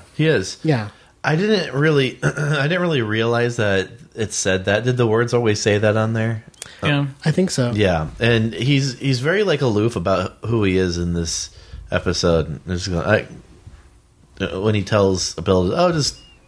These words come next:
Speaker 1: go watch movies," and then, um, just to try to keep her safe, and then doesn't really say, doesn't, after all the speeches that he's given in all of his lives,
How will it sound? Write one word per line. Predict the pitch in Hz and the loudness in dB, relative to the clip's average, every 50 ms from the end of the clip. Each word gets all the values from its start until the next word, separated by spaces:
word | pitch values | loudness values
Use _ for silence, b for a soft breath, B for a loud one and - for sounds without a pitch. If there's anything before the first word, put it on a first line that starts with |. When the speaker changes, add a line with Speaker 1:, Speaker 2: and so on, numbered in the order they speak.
| _ _ _ _ _ | _ _ _ _ _
Speaker 1:
go | - 127 123 | 0 2 2
watch | 123 127 117 113 - | 4 4 2 2 2
movies," | 107 104 107 107 104 95 87 82 80 80 | 2 2 2 4 4 2 2 2 0 -2
and | 82 85 | -2 -2
then, | 85 85 87 87 85 B B B B B B B B B B - | 0 -2 -2 -4 -6 B B B B B B B B B B -4
um, | 87 85 82 80 76 76 76 78 82 85 - _ _ _ _ _ _ _ _ 104 | -2 0 0 0 -2 -4 -6 -8 -12 -14 -18 _ _ _ _ _ _ _ _ -4
just | 104 110 101 - | -4 -4 -2 2
to | - 110 | 0 0
try | 98 - 123 110 101 | 2 4 2 2 2
to | 95 | 2
keep | - 107 101 - | 2 0 0 2
her | 98 87 | 0 0
safe, | - 98 95 87 82 80 - - b b b b b b b b | 2 2 2 2 0 -2 -6 -14 b b b b b b b b
and | - 101 101 101 | -2 0 2 2
then | 95 92 90 87 85 85 85 82 85 85 b b b b b b b b b _ _ _ _ _ _ _ _ _ _ _ _ _ _ _ _ _ _ _ _ _ _ - 101 90 | 2 2 2 2 0 0 0 -2 -4 -6 b b b b b b b b b _ _ _ _ _ _ _ _ _ _ _ _ _ _ _ _ _ _ _ _ _ _ -12 -10 -2
doesn't | 87 123 127 123 143 120 | 2 2 2 4 2 2
really | 113 113 110 101 95 | 2 4 4 2 2
say, | - - 107 98 92 90 90 90 | 2 2 2 2 4 2 2 2
doesn't, | 90 104 101 110 110 - 104 98 - - | 0 0 0 -2 -4 -4 -8 -14 -6 0
after | 110 113 110 - 120 104 | 0 0 2 2 2 2
all | 104 110 101 | 2 2 0
the | 101 98 | 0 -2
speeches | - 107 104 101 101 107 98 92 | -2 -2 -2 0 0 0 0 2
that | 110 98 | 2 2
he's | 95 92 90 87 95 | 2 2 0 -2 0
given | 98 98 95 90 92 92 | 0 0 2 2 2 0
in | 95 90 | 2 2
all | 87 87 87 | 2 0 0
of | 85 85 | 0 0
his | 87 80 85 | -2 -2 0
lives, | 85 82 80 80 78 78 76 78 - - b | 0 0 0 0 -2 -4 -6 -6 -8 -10 b